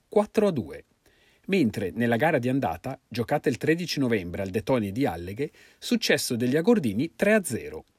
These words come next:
Conteggiando le reti totali tra le due squadre, si contano ventiquattro marcature dell'Alleghe e quarantotto dell'Appiano. Appiano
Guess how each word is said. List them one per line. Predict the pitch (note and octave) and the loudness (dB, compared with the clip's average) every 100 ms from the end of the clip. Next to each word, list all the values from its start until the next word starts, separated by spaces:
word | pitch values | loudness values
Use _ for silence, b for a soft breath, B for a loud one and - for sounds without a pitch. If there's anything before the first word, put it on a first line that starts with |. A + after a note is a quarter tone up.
| b b b b b | b b b b b
Conteggiando | F#3 F3+ F#3+ A#3 C4+ A#3 | -2 4 4 6 6 6
le | D3+ | 4
reti | D3+ E3 E3+ | 2 -2 -2
totali | D3 - E2+ E2+ E2+ | -2 0 -4 -4 -8
tra | - A2 | -4 -2
le | G#2+ | 0
due | D3 | 0
squadre, | F#3+ - D#2+ E2 C3+ - | -2 -2 -2 -2 -6 -4
si | - | -6
contano | - C#3 A2+ A2 | 0 0 0 -2
ventiquattro | A2 D#3 G3+ F3 C#3 A#2 | 0 0 0 0 0 0
marcature | A2+ A#2+ C#3+ E3 C#3+ G2 | -2 -2 -4 -2 -2 0
dell'Alleghe | C#3+ D#3+ E2+ F2+ G#2 D#3 _ | 0 0 -2 -4 -6 -6 _
e | E3+ | -6
quarantotto | - F#3 A#3 B2 G2+ C#3 | -2 2 2 2 -2 -2
dell'Appiano. | D#3 E3+ - A#2 C#2+ C2+ D2 - _ _ _ b b b b b b b b | 0 0 -2 -6 -6 -12 -20 -20 _ _ _ b b b b b b b b
Appiano | D#3+ - G#3+ A#3 A#3+ B3 | -4 0 6 6 6 2